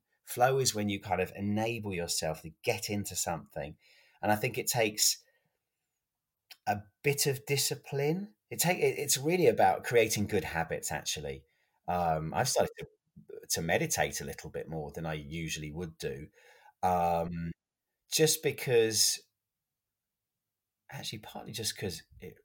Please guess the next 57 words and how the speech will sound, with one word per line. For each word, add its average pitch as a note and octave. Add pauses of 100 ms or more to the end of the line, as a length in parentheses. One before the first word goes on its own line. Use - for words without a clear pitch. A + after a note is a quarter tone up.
(160)
I -
find F#2+
it E2
quite F2+
enjoyable. G2 (240)
Um, F#2
and A2
I've, G#2+ (500)
you F#3
know, F3
I E3
think G#3+
that's, D#3+
the, E3
the E3+
other E3+
thing D#3
is B2+
I C#3
think C#3+
different D3
people C#3+
are B2+
going C3+
through C3
different B2+
phases B2+
with A#2
this B2
coronavirus. A2+
You B2
know, G2
the G2
first A#2
week's F#2
like, C#2
"Woo, E4+
I've A#2+
got D3+
all D#3
this D3+
time, D3+
I'm A2+
not A#2+
commuting." B2+ (380)
Um, A2+
and A#2
depending B2+
on A2+
how A#2+
senior C3+
you, G#2
you A2+
are A2+
in G2+
a F#2+
firm, G#2